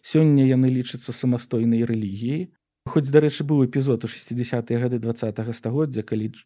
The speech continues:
Камаль Джумблат, тагачасны лідар ліванскіх друзаў, дамогся праз прэзідэнта Насара прызнання друзаў мусульманамі, але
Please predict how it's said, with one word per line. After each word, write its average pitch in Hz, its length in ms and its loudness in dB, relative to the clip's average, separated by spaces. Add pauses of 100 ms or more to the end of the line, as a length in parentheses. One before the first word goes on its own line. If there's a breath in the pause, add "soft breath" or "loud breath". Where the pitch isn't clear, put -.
(160)
Камаль 123 320 0
Джумблат, 127 480 0
тагачасны 113 560 -6
лідар 113 240 -6
ліванскіх 110 560 -10
друзаў, 127 400 -6 (400 loud breath)
дамогся 120 480 0
праз - 240 -12
прэзідэнта 117 560 -4
Насара 131 400 -2
прызнання 117 560 0
друзаў 113 320 -4
мусульманамі, 123 720 0
але 110 320 -8